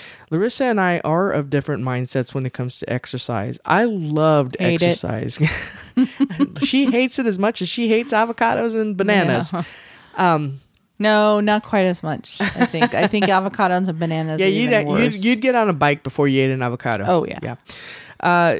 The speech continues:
Speaker 1: but I grew up playing sports and loving it. I started playing basketball when I was six years old, basketball when I was six years old, and, um, I played every sport except for soccer, and I still played, like,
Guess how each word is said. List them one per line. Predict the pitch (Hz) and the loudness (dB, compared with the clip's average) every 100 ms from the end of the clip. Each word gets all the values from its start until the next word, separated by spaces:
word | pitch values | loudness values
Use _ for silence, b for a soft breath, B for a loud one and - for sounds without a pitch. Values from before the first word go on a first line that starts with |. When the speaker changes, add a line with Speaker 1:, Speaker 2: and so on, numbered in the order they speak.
| - | -2
Speaker 1:
but | 180 185 | 0 2
I | 190 | 2
grew | 220 262 254 | 2 2 2
up | 220 | 2
playing | - 226 | 0 -2
sports | 202 233 226 | 0 0 0
and | 208 185 | 2 2
loving | 180 220 240 | 2 2 2
it. | 151 117 | 0 0
I | |
started | 143 185 175 | 0 0 0
playing | 185 180 | -2 0
basketball | 180 190 190 | 0 0 0
when | 175 | 0
I | |
was | 160 | 0
six | - 185 - | 0 -2 -2
years | 175 156 | -2 0
old, | 156 165 | 2 0
basketball | 160 170 - 151 139 | 0 -2 0 0 0
when | 139 | 0
I | |
was | 139 | -4
six | 151 - | -6 -4
years | 147 139 | -4 -2
old, | 135 131 - | -2 -2 -2
and, | 143 139 139 | 0 0 0
um, | 139 135 135 B B B B | 0 0 -2 B B B B
I | 151 | 0
played | - 180 165 | 4 2 2
every | - 185 233 | 2 2 2
sport | 226 - 202 196 202 196 - | 0 0 2 4 4 0 -4
except | 170 - 170 165 | -4 0 0 0
for | 180 165 | -2 -2
soccer, | 160 - 156 139 143 113 87 - | -2 0 0 0 -2 -4 -4 -4
and | - 165 | 0 2
I | |
still | 165 214 | 2 0
played, | 196 175 151 | 0 0 0
like, | 127 123 | -2 -6